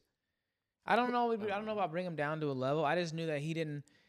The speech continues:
he was just, he was no one, he, he didn't care that he had his, that he,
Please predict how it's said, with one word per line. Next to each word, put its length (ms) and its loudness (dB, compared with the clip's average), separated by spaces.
he 180 4
was 100 4
just, 140 2
he 160 6
was 120 2
no 160 4
one, 160 2
he, 240 4
he 100 2
didn't 160 0
care 320 4
that 120 6
he 160 2
had 140 2
his, 140 0
that 200 -2
he, 260 -4